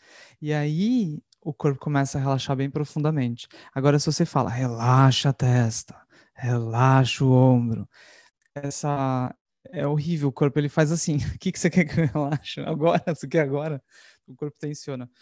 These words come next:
Então, começa a, a explorar a possibilidade de ficar ok com a tensão, com algum desconforto, e não mexer, não resolver, só ficar presente.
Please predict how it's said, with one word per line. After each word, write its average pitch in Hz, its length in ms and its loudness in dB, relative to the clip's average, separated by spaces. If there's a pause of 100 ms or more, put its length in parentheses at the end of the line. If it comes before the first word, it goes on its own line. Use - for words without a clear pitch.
(260)
Então, 151 380 -12
começa 165 760 -6
a, 143 120 -10 (140)
a 135 200 -6
explorar 147 840 -4
a 127 40 -10
possibilidade 131 1000 -6 (120)
de 135 180 -16
ficar - 320 -14
ok 143 680 -8 (320)
com - 160 -12
a 139 60 -6
tensão, 131 640 -8 (800)
com 127 240 -12
algum 127 240 -10
desconforto, 127 800 -8 (180)
e 147 80 -4
não 147 140 -2
mexer, 156 520 -6
não 131 100 -8
resolver, 131 520 -6 (200)
só 165 200 -8
ficar - 440 -10
presente. 127 680 -8